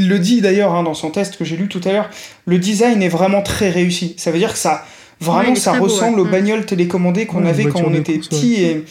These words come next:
Speaker 1: elle a vraiment le design, mais, mais elle a du mal à avancer vite sur du parquet.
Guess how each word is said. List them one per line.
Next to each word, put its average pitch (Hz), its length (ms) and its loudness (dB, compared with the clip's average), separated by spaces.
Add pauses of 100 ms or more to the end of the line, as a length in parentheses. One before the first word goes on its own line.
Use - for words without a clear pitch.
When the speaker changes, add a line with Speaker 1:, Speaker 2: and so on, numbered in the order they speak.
(340)
Speaker 1:
elle 165 140 2
a 170 60 2
vraiment 202 300 0
le 208 60 0
design, 196 320 0
mais, 156 260 -2
mais 170 120 2
elle 165 100 4
a 165 80 2
du 170 160 -2
mal 220 260 2
à 170 220 0
avancer 180 400 -2
vite 226 340 -2 (160)
sur - 260 -6
du 170 120 -6
parquet. 208 400 -4